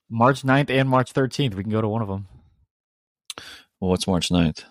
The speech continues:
Speaker 1: Uh, Knicks, and then thirteenth is Monday.
Speaker 2: Thursday
Speaker 1: And it's
Speaker 2: night.
Speaker 1: Milwaukee.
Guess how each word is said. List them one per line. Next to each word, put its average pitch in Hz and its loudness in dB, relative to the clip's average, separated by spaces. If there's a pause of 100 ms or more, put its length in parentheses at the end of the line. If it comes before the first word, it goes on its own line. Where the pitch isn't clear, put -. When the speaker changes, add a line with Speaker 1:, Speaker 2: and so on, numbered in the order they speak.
(720)
Speaker 1:
Uh, 95 2
Knicks, 98 -2
and 98 -6
then 90 -2
thirteenth 101 -4
is 95 -6
Monday. 87 -2 (340)
Speaker 2:
Thursday 107 4
Speaker 1:
And 92 2
it's 92 0
Speaker 2:
night. 95 2
Speaker 1:
Milwaukee. 80 -4